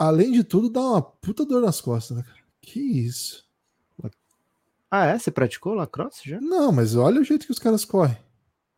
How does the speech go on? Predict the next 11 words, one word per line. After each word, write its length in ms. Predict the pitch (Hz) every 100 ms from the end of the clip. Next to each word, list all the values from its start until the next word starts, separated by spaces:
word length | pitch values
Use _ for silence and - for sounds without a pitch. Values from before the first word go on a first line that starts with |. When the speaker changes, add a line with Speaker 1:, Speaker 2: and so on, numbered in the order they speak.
| _ _ -
Speaker 2:
É, 760 | 101 87 _ _ _ 127 120
é 40 |
osso. 580 | 113 101 98 - - - _ _ _ _ - - _ _ -
Cara, 240 | - 214
badminton, 480 | 143 185 196 208 208
a 40 | 202
gente 160 | 170
vai 100 | 170
falar 260 | 147 165 202
sobre 240 | 190 147 143
badminton? 440 | 131 175 202 165